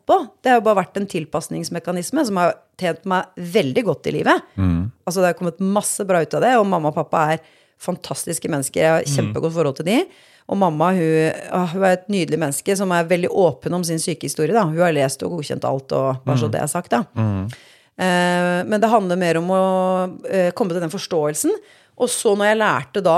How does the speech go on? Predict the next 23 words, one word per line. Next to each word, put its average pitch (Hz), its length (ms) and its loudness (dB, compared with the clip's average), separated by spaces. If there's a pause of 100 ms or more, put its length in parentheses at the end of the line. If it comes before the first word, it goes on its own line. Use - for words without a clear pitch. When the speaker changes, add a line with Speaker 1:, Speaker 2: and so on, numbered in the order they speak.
Speaker 1:
om 196 160 -4
hvordan, 165 500 -2
hvordan 185 640 0
kan 226 140 0
vi 233 80 0
bygge 196 340 0
den 185 220 0
indre 160 260 0
tryggheten 160 680 0
i 190 180 -2
praksis, - 560 0 (200)
altså 214 220 -2
kunne 202 240 0
bli 202 180 0
tryggere 196 380 -2
på 185 140 -2
innsida, 214 320 2 (300)
tydeligere 156 520 -2
på 196 160 -2
utsida. 214 300 2 (220)
Speaker 2:
Mm. 87 180 -10 (640)
Speaker 1:
Og, 214 260 -2 (180)
åh, 180 220 -10